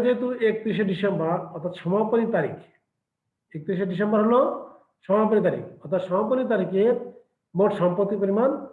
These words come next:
নির্ণয় করো। তাহলে আমরা এটা করার জন্য আমাদের প্রশ্ন দেখতে হবে যে সমাপনী তারিখে কি কি সম্পদ আছে। তো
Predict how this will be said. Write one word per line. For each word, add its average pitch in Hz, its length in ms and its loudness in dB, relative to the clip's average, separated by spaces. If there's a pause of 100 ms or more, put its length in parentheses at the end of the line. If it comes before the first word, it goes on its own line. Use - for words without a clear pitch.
(280)
নির্ণয় 160 440 0
করো। - 140 -16 (960)
তাহলে 202 280 4
আমরা 202 320 4 (1900)
এটা 170 260 0
করার 208 180 2
জন্য 233 180 4
আমাদের 202 500 2 (100)
প্রশ্ন 185 240 -6 (100)
দেখতে 196 240 -2
হবে 208 200 6 (300)
যে 165 80 -8
সমাপনী 202 500 0
তারিখে 208 280 -2
কি 214 200 -8
কি 180 60 -8
সম্পদ 160 340 -4
আছে। 123 240 -10 (960)
তো - 40 -16